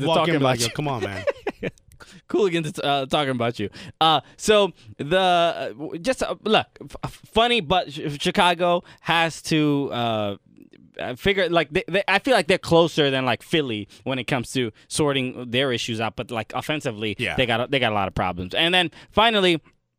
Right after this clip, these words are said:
Speaker 2: let's talk real quick. Uh, Houston, uh, hosting, uh, L A Galaxy, uh, sellout out there, uh, at B B V A Compass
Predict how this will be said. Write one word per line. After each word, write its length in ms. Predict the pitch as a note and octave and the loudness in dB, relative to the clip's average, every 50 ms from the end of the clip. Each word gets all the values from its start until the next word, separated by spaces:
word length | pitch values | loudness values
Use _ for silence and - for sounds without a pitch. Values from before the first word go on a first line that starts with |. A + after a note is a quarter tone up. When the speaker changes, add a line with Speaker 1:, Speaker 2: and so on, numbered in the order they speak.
| _ _ _ _ _ _ _ - - | _ _ _ _ _ _ _ -6 0
Speaker 2:
let's 200 | C3+ C#3+ D3 - | 2 2 2 2
talk 180 | - D#3+ C#3+ B2+ | 2 2 2 2
real 140 | B2+ C3+ C3+ | 0 -2 -2
quick. 300 | - - C#3 C3 - - - - - _ - | 0 0 0 0 0 -4 -16 -20 -20 _ -4
Uh, 420 | A#2+ B2 B2 A#2+ A#2 A#2 A#2 A#2 - C3 | 0 2 2 2 2 2 0 -2 -4 -6
Houston, 600 | A2+ D3+ D#3 C#3 - - D3 C3+ C3+ C3 C3 - - - _ _ _ - | -4 -4 -4 -4 -2 -2 -2 -2 -2 -4 -6 -10 -14 -20 _ _ _ -4
uh, 200 | A#2 A#2 A2 G#2 | -2 -2 0 0
hosting, 480 | B2+ C#3+ C3 - - C#3+ C3 B2+ C3+ - _ - | 0 -2 -2 -2 -4 -4 -4 -4 -6 -8 _ -4
uh, 160 | A#2 A2+ A2 - | -2 -2 -2 -2
L 140 | B2 A#2+ | -2 -2
A 60 | A#2+ A2 | 0 0
Galaxy, 640 | G2+ A#2+ A#2+ A#2+ A#2+ A2+ - - C3 B2+ B2 - - | 0 0 0 0 -2 -4 -4 -4 -2 -2 -2 -4 -4
uh, 140 | A#2 A2+ G2+ | -6 -6 -6
sellout 560 | - - - F#3 F3+ E3+ C#3+ B2 B2 C3 - _ _ | -2 0 2 4 4 4 4 4 2 0 -4 _ _
out 200 | C3 C3 A2+ - | -2 -2 -2 0
there, 300 | C#3 C3 B2+ B2+ A#2+ A#2 - - - - _ _ - | 0 0 2 2 0 -2 -6 -14 -20 -20 _ _ -4
uh, 220 | A#2 A2+ A2+ A#2 - | -2 0 0 0 0
at 180 | - B2 A#2 A2 | 0 -2 0 0
B 120 | C3 D#3 | -2 -2
B 160 | C#3+ C#3+ C#3 | 0 0 -2
V 160 | B2 B2 C3 B2+ | 0 0 2 2
A 80 | B2 | 0
Compass 560 | - - C#3+ C3 B2+ - B2+ A#2 - - - | 0 0 -2 -2 0 -2 -2 -4 -4 -6 -14